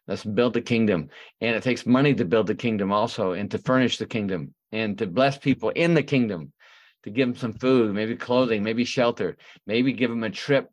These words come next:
to, you know, with Heidi Baker out to Mozambique. I don't know, but let's get our money right. Let's get that business. I'm all, Stacy are all, and I are all about marketplace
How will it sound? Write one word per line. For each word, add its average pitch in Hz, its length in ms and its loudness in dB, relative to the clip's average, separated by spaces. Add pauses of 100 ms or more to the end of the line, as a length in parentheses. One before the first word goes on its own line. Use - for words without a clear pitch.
(120)
to, 110 280 -4
you 117 120 -6
know, 87 340 -6 (220)
with 110 180 -4
Heidi 135 280 2
Baker 127 380 2
out 110 180 0
to 113 40 -4
Mozambique. 123 720 2
I 135 100 2
don't 151 160 4
know, 92 220 -6 (300)
but 127 340 2
let's 143 200 0
get 151 200 2
our 127 80 0
money 127 240 -2
right. 101 280 -6
Let's 123 140 -6
get 139 160 -2
that 120 180 2
business. 117 380 -2
I'm 143 340 0
all, 135 220 2
Stacy 156 400 2
are - 160 -2
all, 127 320 0
and 123 100 -8
I 123 200 0
are 107 100 -4
all 123 280 -2
about 110 340 -2
marketplace 117 840 0